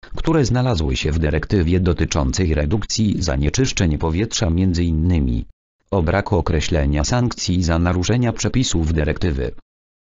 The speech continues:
Komisja Europejska wezwała w środę Polskę do dokonania prawidłowej transpozycji do prawodawstwa krajowego wszystkich wymogów przewidzianych w dyrektywie w sprawie redukcji krajowych emisji niektórych rodzajów zanieczyszczeń atmosferycznych, dyrektywa nec.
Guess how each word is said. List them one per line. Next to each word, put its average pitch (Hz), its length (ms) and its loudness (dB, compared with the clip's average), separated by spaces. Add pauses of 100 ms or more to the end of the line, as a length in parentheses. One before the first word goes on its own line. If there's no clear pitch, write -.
(480)
Komisja 87 500 2
Europejska 85 640 2
wezwała 90 500 0
w 90 60 -4
środę 76 360 0
Polskę 80 420 -2
do 87 140 0
dokonania 101 540 2
prawidłowej 82 680 0
transpozycji 82 840 0
do 78 120 2
prawodawstwa 85 800 0
krajowego 80 600 0
wszystkich 82 540 -4
wymogów 120 420 0
przewidzianych 98 680 0
w 80 80 0
dyrektywie 80 600 2
w - 80 -6
sprawie 90 480 0
redukcji 101 520 0
krajowych 87 580 0
emisji 87 440 0
niektórych 92 520 2
rodzajów 82 580 0
zanieczyszczeń 76 760 0
atmosferycznych, 87 880 0
dyrektywa 82 540 0
nec. - 280 -4